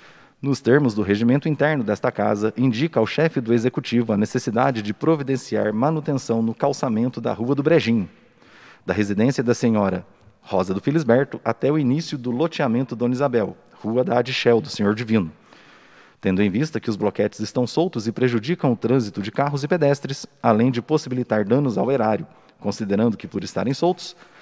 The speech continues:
os bloquetes vão quebrando com a passagem dos veículos e terão que ser substituídos se não recuperados a tempo. Câmara Municipal, em vinte e um de junho de dois mil e vinte e um. Indicação número cento e dez de dois mil e vinte e um.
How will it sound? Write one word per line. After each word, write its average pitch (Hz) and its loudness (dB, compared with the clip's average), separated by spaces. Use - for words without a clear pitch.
os 127 -4
bloquetes 131 2
vão 110 2
quebrando 135 0
com 120 -2
a 117 2
passagem 123 0
dos 120 -4
veículos 147 -2
e 113 -6
terão 117 2
que - -10
ser 101 0
substituídos 139 -2
se - -4
não 117 4
recuperados 110 0
a 113 0
tempo. 110 -2
Câmara 82 -2
Municipal, 120 2
em 117 2
vinte 95 -2
e 113 0
um 107 2
de 139 -2
junho 123 0
de 113 -6
dois 135 0
mil 98 0
e 101 -2
vinte 104 -4
e 131 -2
um. 92 -4
Indicação 104 2
número 113 2
cento 101 -2
e 135 -2
dez 123 0
de 135 -6
dois 135 0
mil 110 2
e 113 0
vinte 117 -2
e 139 -2
um. 98 -2